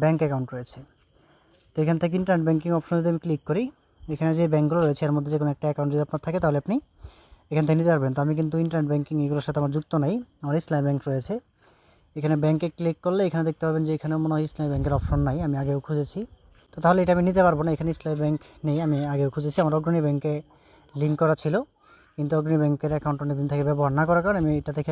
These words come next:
এখন নিতে পারবো না। দেখেন এটা কিন্তু already লিংক রয়েছে। তো তারপর দেখি আমি এটা নিতে পারছি না। তো তারপর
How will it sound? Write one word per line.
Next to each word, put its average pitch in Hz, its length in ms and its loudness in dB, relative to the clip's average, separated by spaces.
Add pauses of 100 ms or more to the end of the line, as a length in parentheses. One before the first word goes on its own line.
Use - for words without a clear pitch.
এখন 147 160 0
নিতে 160 180 2
পারবো 131 220 -2
না। - 40 -10 (180)
দেখেন 147 200 -2
এটা 147 120 0
কিন্তু 147 160 -4
already 147 300 -2
লিংক 143 140 0 (140)
রয়েছে। 123 280 -4 (960)
তো 160 60 -6 (100)
তারপর 185 260 4
দেখি 196 200 0
আমি 185 140 2
এটা 180 160 0
নিতে 185 180 2
পারছি 175 280 2
না। 220 60 2 (280)
তো 151 80 -4 (300)
তারপর 165 220 -4